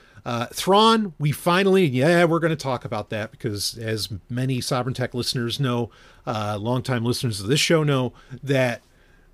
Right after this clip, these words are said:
Thrawn is my favorite Star Wars character. So to finally see him, we gotta make some commentary on that.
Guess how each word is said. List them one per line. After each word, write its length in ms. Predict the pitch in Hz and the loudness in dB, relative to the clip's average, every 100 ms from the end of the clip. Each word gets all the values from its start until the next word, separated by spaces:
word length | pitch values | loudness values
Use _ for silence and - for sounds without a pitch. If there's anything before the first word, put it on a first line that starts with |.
| _ _ _ - | _ _ _ -16
Thrawn 360 | - 190 185 185 | -4 2 4 4
is 140 | 143 | 2
my 140 | 139 135 | 2 2
favorite 320 | 147 131 117 | 2 0 0
Star 260 | - 143 143 | 0 4 4
Wars 240 | 143 131 | 2 2
character. 360 | 143 135 143 131 | 0 0 0 -2
So 160 | - | -4
to 80 | 113 | -6
finally 440 | - 175 175 160 | -2 0 2 2
see 240 | 131 147 123 | 2 0 0
him, 260 | 151 170 | 2 2
we 80 | 160 | 2
gotta 200 | 127 123 | 0 -2
make 180 | 123 110 | -2 -4
some 160 | 120 107 | -8 -8
commentary 560 | 123 120 107 117 110 | -6 -6 -4 -4 -4
on 160 | 98 101 | -6 -4
that. 320 | 135 135 | 0 0